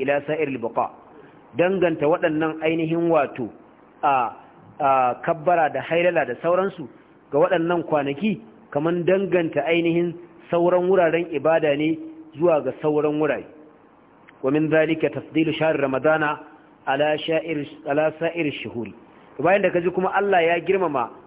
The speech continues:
wasu kwanaki akan wasu kwanaki, wasu wurare akan wasu wurare,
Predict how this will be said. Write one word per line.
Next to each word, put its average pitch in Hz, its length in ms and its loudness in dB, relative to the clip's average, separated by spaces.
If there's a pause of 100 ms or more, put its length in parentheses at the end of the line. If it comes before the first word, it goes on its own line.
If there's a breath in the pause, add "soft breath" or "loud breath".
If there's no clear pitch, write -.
(200)
wasu 180 240 -2
kwanaki 156 520 2
akan 160 280 -2
wasu 147 180 -4
kwanaki, 120 380 -2 (540 loud breath)
wasu 180 280 0
wurare 170 420 4
akan 160 260 -4
wasu 143 220 -4
wurare, 139 320 -2